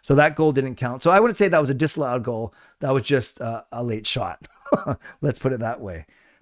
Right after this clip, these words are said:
But then, crazy play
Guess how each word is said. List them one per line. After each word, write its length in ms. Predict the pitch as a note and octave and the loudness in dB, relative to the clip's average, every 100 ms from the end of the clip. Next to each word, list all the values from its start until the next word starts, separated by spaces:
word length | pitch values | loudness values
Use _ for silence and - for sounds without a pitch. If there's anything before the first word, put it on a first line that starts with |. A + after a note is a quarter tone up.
| - | -6
But 140 | D3 | 2
then, 320 | G3 G3+ F#2+ _ _ _ _ _ _ _ _ _ _ | 4 4 0 _ _ _ _ _ _ _ _ _ _
crazy 340 | - G#3+ F#3+ | 4 6 4
play 420 | G3+ E3 D#3+ A#2 | 2 4 4 2